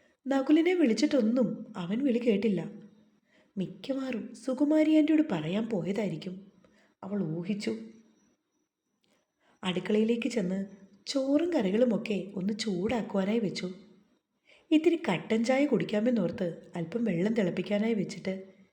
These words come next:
വീണ്ടും ഉമ്മറത്തേക്ക് വന്ന് നോക്കി. അപ്പോഴാണ് കാർ അവിടെ കിടപ്പില്ലല്ലോ എന്ന് പോലും അമ്മു ശ്രദ്ധിച്ചത്. ഈ നകുലേട്ടൻ ഇത് എവിടെ പോയതാ? അവൾ ഇത്തിരി നേരം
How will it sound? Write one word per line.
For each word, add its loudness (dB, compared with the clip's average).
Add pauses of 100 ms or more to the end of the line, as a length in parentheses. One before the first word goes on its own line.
(160)
വീണ്ടും 0
ഉമ്മറത്തേക്ക് 0
വന്ന് 0
നോക്കി. -4 (960)
അപ്പോഴാണ് 0 (280)
കാർ 4
അവിടെ 4
കിടപ്പില്ലല്ലോ 2
എന്ന് 2
പോലും -2
അമ്മു -4
ശ്രദ്ധിച്ചത്. -4 (1040)
ഈ -2
നകുലേട്ടൻ 2
ഇത് 2
എവിടെ 4
പോയതാ? -2 (880)
അവൾ 0
ഇത്തിരി 0
നേരം -2